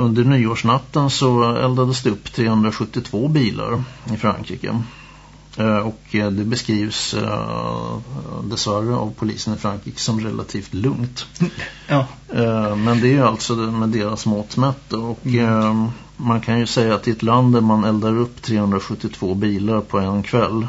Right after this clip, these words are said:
Speaker 1: och polisen tycker att det här är lugnt, då är det någonting som är allvarligt fel i det landet också, kan man ju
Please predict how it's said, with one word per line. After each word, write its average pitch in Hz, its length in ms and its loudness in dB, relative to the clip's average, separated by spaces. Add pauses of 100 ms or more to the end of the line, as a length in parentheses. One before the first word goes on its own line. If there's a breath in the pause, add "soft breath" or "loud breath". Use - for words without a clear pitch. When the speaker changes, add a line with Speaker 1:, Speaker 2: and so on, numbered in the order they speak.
Speaker 1:
och 107 180 -6 (120)
polisen 98 420 -2
tycker 95 280 -4
att 95 100 -4
det 101 100 -2
här 113 120 0
är 110 120 0
lugnt, 117 540 -2
då 107 140 -2
är 110 120 -2 (320)
det 104 100 -4
någonting 104 340 -4
som 104 140 -4
är 107 60 -2
allvarligt 107 400 -8
fel 110 280 -4
i 104 40 -2
det 101 160 -4
landet 107 420 -4
också, 117 280 -8
kan 113 160 -4
man 123 120 -4
ju 107 80 -6